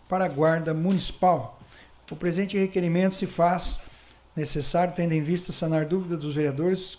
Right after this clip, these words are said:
que subscrevem quanto ao assunto em questão, tendo em vista que a elaboração do orçamento municipal, a administração se comprometeu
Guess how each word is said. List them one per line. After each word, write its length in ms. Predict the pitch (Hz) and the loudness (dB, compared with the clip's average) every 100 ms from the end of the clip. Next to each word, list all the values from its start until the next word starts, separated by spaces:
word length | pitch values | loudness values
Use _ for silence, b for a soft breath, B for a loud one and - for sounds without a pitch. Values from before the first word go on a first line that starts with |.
| - | -10
que 80 | |
subscrevem 680 | 139 160 143 135 160 175 175 | -8 -6 -6 -6 0 0 0
quanto 260 | 175 180 180 | -2 0 0
ao 60 | |
assunto 280 | 170 175 165 | 0 -2 -4
em 80 | 160 | -6
questão, 480 | 147 131 180 170 - b b b | -4 -2 -2 -2 -6 b b b
tendo 200 | - 160 | -6 -2
em 100 | 185 | 0
vista 340 | 156 190 190 220 | 2 0 -2 -6
que 320 | - 165 160 | -6 -4 -2
a 120 | 151 | 0
elaboração 600 | 160 156 160 151 139 190 | 0 0 0 0 0 -2
do 80 | 190 | 2
orçamento 500 | 180 175 165 160 156 | 0 0 0 0 -2
municipal, 720 | 156 147 - - 175 190 - b - | -4 -2 -4 0 0 0 -6 b -8
a 200 | 147 170 | -2 0
administração 800 | 185 180 175 - 151 135 175 180 | 2 0 -2 -2 -4 0 0 -2
se 120 | - | -6
comprometeu 920 | - 196 190 175 147 139 175 185 | -6 -6 -4 -4 -4 -2 0 0